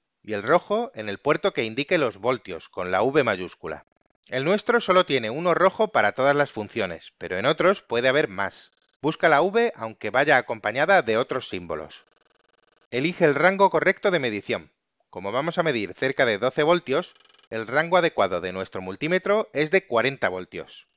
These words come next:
En otros puede poner veinte voltios, treinta voltios u otro valor. No debemos elegir un rango menor de doce voltios porque el multímetro buscará valores más bajos y no medirá bien. Selecciona corriente continua,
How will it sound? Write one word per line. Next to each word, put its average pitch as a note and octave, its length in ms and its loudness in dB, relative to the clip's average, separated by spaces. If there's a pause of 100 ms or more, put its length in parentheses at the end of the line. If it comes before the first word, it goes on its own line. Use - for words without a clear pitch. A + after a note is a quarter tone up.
(480)
En G2 140 -10
otros D3 380 -2
puede C3+ 280 -2
poner G#2 300 -2
veinte C3 360 -2
voltios, F3+ 560 -4
treinta D3+ 340 0
voltios F3 560 0 (160)
u A2+ 160 -4
otro C3 200 0
valor. F2 360 -2 (420)
No C#3+ 180 -4
debemos E3 400 2
elegir A#2 320 -4
un A#2 140 -8
rango A#2 300 0
menor B2 300 -2
de C3+ 120 2
doce C3 220 -4
voltios F#2+ 480 -8
porque F#2 320 -8
el F#2 80 -6
multímetro G2+ 640 -6
buscará F#2+ 420 -2
valores A#2 400 -4
más C3 160 -4
bajos F3+ 560 0
y C#3 100 -12
no C#3 160 -6
medirá A#2+ 380 0
bien. F2 320 -10 (1120)
Selecciona F#3+ 540 0
corriente F#3+ 420 0
continua, F#2+ 540 -6